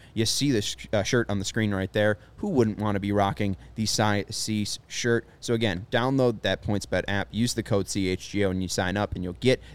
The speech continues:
the opportunity after you make a fif-, fifty dollar or more first-time deposit to get a C H G O membership, which again unlocks all the web content like Vinny Duber's articles. You get the free t-shirt.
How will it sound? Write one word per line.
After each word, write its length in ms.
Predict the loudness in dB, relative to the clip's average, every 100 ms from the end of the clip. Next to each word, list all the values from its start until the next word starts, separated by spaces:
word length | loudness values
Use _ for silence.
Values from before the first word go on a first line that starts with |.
| -4
the 120 | -2
opportunity 680 | -2 -4 0 2 2 0 -4 -8 -4
after 240 | -2 0
you 60 | 0
make 160 | 0 -2
a 40 |
fif-, 320 | -4 -4 -6 -4
fifty 200 | -2 4
dollar 240 | 4 4
or 40 | 2
more 160 | 0
first-time 320 | 0 -2 -2 -2
deposit 400 | -2 0 -2 -4
to 200 | -4 -2
get 180 | 0 -2 -2
a 80 |
C 200 | -4 0 -2
H 160 | -2
G 80 | -4
O 40 |
membership, 440 | 0 0 2 2 2 -8 -6
which 120 | -2
again 180 | -2 -2
unlocks 280 | -2 -2 0
all 220 | 2 4
the 60 | 0
web 180 | -4
content 420 | 0 0 2 -2 -2
like 160 | -6 -4
Vinny 180 | -4
Duber's 300 | -4 -6 -6 0
articles. 560 | 2 4 4 2 2 -4 -6
You 100 | 0
get 180 | 0 0
the 60 |
free 180 | -6 -8
t-shirt. 500 | 2 4 4 4 2